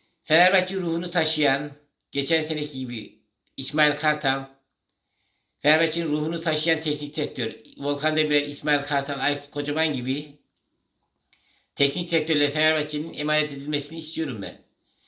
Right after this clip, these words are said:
Diliyorum da umuyorum ve öyle olur. Yani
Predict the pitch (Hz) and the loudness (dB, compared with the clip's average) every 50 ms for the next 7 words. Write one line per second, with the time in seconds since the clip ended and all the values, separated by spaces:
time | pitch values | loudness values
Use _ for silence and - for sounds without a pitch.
0 | _ _ _ _ _ - 147 151 175 185 180 175 170 165 170 180 160 - - - | _ _ _ _ _ -6 -4 -2 0 2 2 2 2 0 0 -2 -4 -4 -6 -10
1 | - 156 165 170 170 170 170 175 180 185 175 160 160 160 160 160 165 143 120 127 | -8 -6 -2 0 0 0 0 0 -2 -2 -2 0 0 0 2 2 2 2 2 0
2 | 147 151 151 - - _ _ _ _ _ _ _ _ _ _ _ _ _ _ _ | -2 -4 -4 -8 -16 _ _ _ _ _ _ _ _ _ _ _ _ _ _ _
3 | _ _ - - 147 151 160 160 165 160 - - - | _ _ 0 4 6 6 6 6 4 0 0 -4 -14